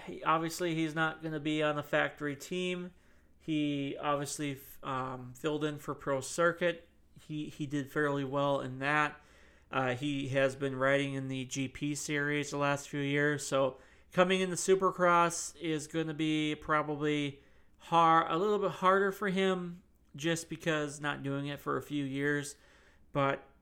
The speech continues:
working at it, getting good starts should help him out, and he'll, maybe we'll see him in outdoors. Then we have Carson Mumford. Now, Carson Mumford is going to be under the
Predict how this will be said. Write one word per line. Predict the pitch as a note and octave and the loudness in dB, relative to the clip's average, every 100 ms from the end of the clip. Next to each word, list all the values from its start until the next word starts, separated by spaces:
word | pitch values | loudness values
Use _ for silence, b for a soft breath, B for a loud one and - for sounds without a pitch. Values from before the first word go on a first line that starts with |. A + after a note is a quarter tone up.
| _ _ _ _ _ - _ - _ _ _ D#3+ | _ _ _ _ _ -20 _ -20 _ _ _ -2
working | D#3 D#3 F3 D#3+ | 2 2 0 -2
at | D#3 D#3 | 0 2
it, | D#3 D3+ - - | 0 -2 -8 -14
getting | C#3+ D3 | -12 -8
good | C#3+ C#3 | -8 -6
starts | - D3+ C#3+ C#3 - - | 0 4 4 2 -6 -10
should | - D3+ C3+ | -8 -6 -2
help | C3+ C3 | -2 -2
him | C3+ | -2
out, | C3+ C3 C3+ - - | -2 0 -2 -4 -10
and | C#3 C3+ C3+ C3+ - - | -8 -6 -6 -10 -16 -18
he'll, | C3 C3+ C3+ - | -10 -6 -6 -6
maybe | C#3+ C3+ C3 | -4 -4 -2
we'll | B2+ | -2
see | B2+ C3+ | -4 -6
him | C3 | -6
in | B2+ | -6
outdoors. | B2 B2 B2+ B2 - - _ - - - _ _ - - | -4 -2 -2 -2 -10 -20 _ -20 -20 -20 _ _ -20 -8
Then | C#3 D#3 F3 | -2 0 2
we | E3+ | 2
have | D#3+ D#3 D3+ D3+ - B B B B | 4 6 4 4 -4 B B B B
Carson | E3+ G3+ G#3 G3+ | 2 2 2 -2
Mumford. | F#3 F3+ G3 - F3 G3 - b b b b | 0 0 0 2 2 0 -6 b b b b
Now, | D#3 D#3 D#3 | 2 2 2
Carson | D#3 F3+ F#3+ F#3+ F#3+ | 0 2 2 0 -2
Mumford | E3+ F3+ F#3 F#3+ F3 | -2 -2 0 0 2
is | E3+ E3 D#3+ D#3+ D3 | 0 2 4 2 0
going | D3 E3 E3 E3 | 0 2 2 0
to | E3 | -4
be | D3+ D#3+ D#3+ | 0 2 2
under | D#3+ D#3 D3+ D#3 D#3 D3+ D3+ | 0 -4 -2 0 2 2 0
the | C3+ C#3+ C#3+ C#3+ C#3 | -2 -4 -2 -2 -4